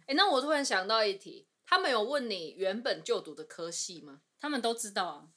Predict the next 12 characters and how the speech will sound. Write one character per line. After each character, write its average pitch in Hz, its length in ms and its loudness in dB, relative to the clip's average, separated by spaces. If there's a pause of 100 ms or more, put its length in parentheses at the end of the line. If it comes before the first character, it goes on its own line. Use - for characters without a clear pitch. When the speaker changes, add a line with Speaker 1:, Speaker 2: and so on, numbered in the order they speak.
(140)
Speaker 1:
哦， 180 340 -6
Speaker 2:
但 359 140 0
是 - 140 2
好 262 120 6
像 311 160 2
没 311 80 2
有 233 120 2
特 277 160 -2
别 214 160 0
问 220 260 -4
说 202 420 -6
Speaker 1:
那 214 80 -20